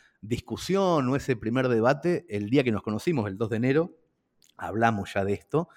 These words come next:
Y a mí me parece alucinante poder poner sobre la mesa esa duda, esa incertidumbre que tiene, yo creo que tiene que ver mucho con, con lo económico también. O sea, un actor célebre o conocido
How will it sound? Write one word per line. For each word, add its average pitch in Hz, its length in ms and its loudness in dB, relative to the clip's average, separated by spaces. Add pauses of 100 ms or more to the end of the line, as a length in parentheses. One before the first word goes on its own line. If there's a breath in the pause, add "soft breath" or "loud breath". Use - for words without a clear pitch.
(460 soft breath)
Y 117 420 4
a 107 80 0
mí 156 100 4
me 214 80 6
parece 151 320 4
alucinante 139 800 0
poder 143 720 4 (540)
poner 135 460 4
sobre 107 280 -2
la 104 120 -4
mesa 104 600 -4
esa 110 360 -4
duda, 147 720 0 (240)
esa 127 180 -2
incertidumbre 139 1080 2
que 107 100 -6
tiene, 180 420 -2
yo 247 140 -2
creo 240 120 2
que 185 60 4
tiene 165 220 2
que 139 100 2
ver 160 160 2
mucho 160 400 -2
con, 101 760 -2 (200)
con 110 160 0
lo 113 60 4
económico 113 580 0
también. 87 460 -12 (500)
O - 20 -20
sea, 90 180 -8
un 110 120 0
actor 104 560 2
célebre 107 500 2
o 92 100 0
conocido 110 880 0